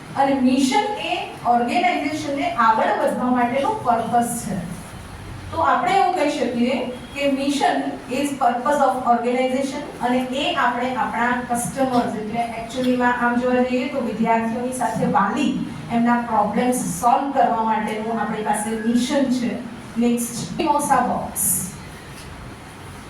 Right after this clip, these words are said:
મેં કહી દીધું, મિશન આપણું આ છે. તો એ વિમોસા બોક્સને હું બહુ સરસ રીતે તમને એક્સપ્લેન કરી શકું એમ છું.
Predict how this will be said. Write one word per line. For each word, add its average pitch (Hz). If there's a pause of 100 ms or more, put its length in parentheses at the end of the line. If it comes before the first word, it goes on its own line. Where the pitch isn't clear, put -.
(600)
મેં 302
કહી 285
દીધું, 277
મિશન 254
આપણું 233
આ -
છે. - (2500)
તો 349
એ 370
વિમોસા 349
બોક્સને 269
હું 330
બહુ 294
સરસ 262
રીતે 269
તમને 240
એક્સપ્લેન 254
કરી 220
શકું 185
એમ 180
છું. 254